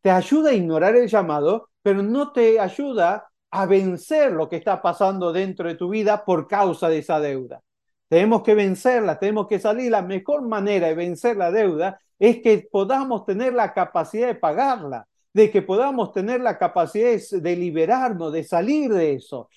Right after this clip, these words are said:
y, se-, y, y, y tener esa bendición, esa satisfacción de poder decir, "He pagado esta deuda, he pagado esta cuenta, he pagado esto, he pagado aquello".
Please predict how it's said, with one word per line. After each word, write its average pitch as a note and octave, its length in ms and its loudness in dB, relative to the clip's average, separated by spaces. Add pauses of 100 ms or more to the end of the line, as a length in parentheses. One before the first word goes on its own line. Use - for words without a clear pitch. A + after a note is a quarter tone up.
(140)
y, G3+ 160 2
se-, B3 380 4
y, G#3+ 580 2
y, G3 100 2
y F#3+ 120 -2
tener C4+ 420 4
esa G3 300 4
bendición, G3 800 0
esa G#3 260 2
satisfacción G3+ 880 -2 (220)
de G3 100 6
poder A#3 380 4
decir, B3 320 2
"He A#3+ 80 8
pagado A#3 640 -2
esta F#3 240 -6
deuda, A#3+ 340 0
he F3+ 60 -2
pagado A#3 600 -4
esta F#3+ 280 -4
cuenta, A#3+ 340 -2
he F3+ 60 0
pagado G#3 720 2
esto, A#3+ 320 2
he G3 80 -2
pagado A3 560 0
aquello". C3+ 500 -6